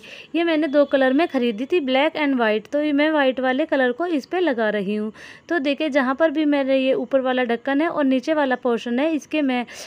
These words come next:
किनारे किनारे पर इस लेस को चिपका दूँगी। क्योंकि मेरी मशीन इस पे बहुत ही मुश्किल से चल रही थी इसलिए मैंने इस पे सिलाई नहीं लगाई। और अगर आपकी मशीन अच-, चल जाए तो आप मशीन से ही लगाएंगे तो ज़्यादा बेहतर होगा, क्योंकि चिपकाया हुआ तो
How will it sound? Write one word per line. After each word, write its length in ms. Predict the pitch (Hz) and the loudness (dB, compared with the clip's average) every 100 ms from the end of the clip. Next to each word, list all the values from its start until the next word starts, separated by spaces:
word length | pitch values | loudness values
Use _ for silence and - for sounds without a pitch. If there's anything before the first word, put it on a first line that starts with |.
| - - | -10 0
किनारे 320 | 269 269 311 | 2 2 2
किनारे 400 | - 262 233 226 | 2 2 2 2
पर 180 | 226 320 | 0 0
इस 200 | 302 285 | 0 -2
लेस 320 | 254 233 226 | 2 4 2
को 160 | - 339 | 0 -4
चिपका 400 | - 277 277 277 | -2 -2 0 0
दूँगी। 360 | 226 220 208 208 - - - - | 0 -2 -4 -6 -10 -18 -8 -4
क्योंकि 200 | 311 359 | 0 2
मेरी 240 | 330 311 | 2 2
मशीन 320 | 294 277 330 | 2 2 2
इस 100 | 330 | 2
पे 120 | - 311 | 0 -2
बहुत 340 | 233 254 294 | 0 0 2
ही 120 | 285 | 2
मुश्किल 340 | 269 254 - 302 | 2 2 -2 -2
से 160 | 349 | -2
चल 240 | 330 262 233 | 0 2 2
रही 220 | 233 240 | 2 2
थी 140 | 277 349 | 0 0
इसलिए 340 | 302 269 277 | -2 0 0
मैंने 280 | 262 262 320 | 2 0 0
इस 100 | 285 | -2
पे 120 | 359 | -6
सिलाई 300 | 330 254 226 | -2 0 2
नहीं 240 | 220 208 | 0 0
लगाई। 360 | 214 208 214 220 - - - | -2 0 0 -2 -6 -20 -6
और 80 | 262 | 0
अगर 220 | 269 277 | 2 4
आपकी 300 | 320 277 - | 4 2 0
मशीन 300 | 302 285 302 | 0 0 0
अच-, 240 | 294 277 _ _ | -2 -4 _ _
चल 180 | 285 285 | 2 4
जाए 260 | 294 330 359 | 4 2 2
तो 140 | 359 | 0
आप 260 | 311 294 277 | 2 2 2
मशीन 280 | 277 277 277 | 0 0 0
से 120 | 311 | 2
ही 100 | 294 | 2
लगाएंगे 480 | 262 240 240 254 359 | 2 2 0 0 -2
तो 220 | - 330 | -2 0
ज़्यादा 320 | 262 233 311 | 0 0 0
बेहतर 380 | 330 254 - 214 | 0 0 0 -2
होगा, 340 | 208 190 202 196 - - - - | 0 -2 -2 -6 -12 -16 -18 -8
क्योंकि 220 | 285 349 | -2 0
चिपकाया 440 | 330 302 - 311 320 | 0 -2 0 2 4
हुआ 220 | 302 294 | 4 2
तो 240 | 294 370 | 2 0